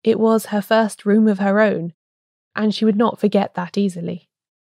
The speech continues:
Francesca argues in her book that Sayers could not put the difficulties of her time in Mecklenburgh Square behind her until she'd written about it, and I think that's what we see her doing in Gaudy Night.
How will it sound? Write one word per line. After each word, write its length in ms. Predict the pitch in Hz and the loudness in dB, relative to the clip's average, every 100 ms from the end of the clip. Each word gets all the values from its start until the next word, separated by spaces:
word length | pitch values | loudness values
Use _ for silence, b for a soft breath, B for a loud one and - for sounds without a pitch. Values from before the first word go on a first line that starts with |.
| _ _ - | _ _ -2
Francesca 460 | 269 247 294 - 240 | -2 2 -2 0 0
argues 320 | 233 226 208 | 2 0 0
in 100 | 196 | 0
her 120 | 196 | 2
book 240 | 185 202 | 0 -2
that 140 | - - | -4 -4
Sayers 400 | 208 196 185 - | 0 0 -2 -6
could 200 | - - | -8 -2
not 220 | 226 - | -2 0
put 160 | 208 - | -4 0
the 60 | |
difficulties 600 | 190 190 196 190 190 180 | -2 -2 -2 -4 -2 -4
of 100 | 185 | -4
her 160 | 185 190 | -4 -4
time 340 | 185 180 180 | -4 -6 -6
in 80 | 185 | -4
Mecklenburgh 540 | 185 - 190 180 180 180 | -6 -6 -6 -4 -4 -6
Square 320 | - 202 185 | -4 -2 -2
behind 420 | 185 220 240 214 | -4 0 0 0
her 180 | 175 175 | -6 -6
until 280 | 190 190 180 | -4 -2 -4
she'd 200 | - 180 | -4 -2
written 260 | 220 - 190 | -2 0 -4
about 320 | 170 160 - | -4 -10 -10
it, 260 | - - _ _ _ _ _ - | -10 -12 _ _ _ _ _ -2
and 60 | 226 | -2
I 40 | |
think 200 | 214 302 | 0 -2
that's 200 | 254 - | -2 -2
what 120 | 202 | -2
we 100 | - | 0
see 200 | 196 208 | -2 -2
her 120 | 175 170 | -2 0
doing 380 | 233 220 180 | 2 2 0
in 120 | 165 170 | -4 -4
Gaudy 320 | 165 165 175 | -4 -4 -4
Night. 420 | 190 185 - | -4 -6 -10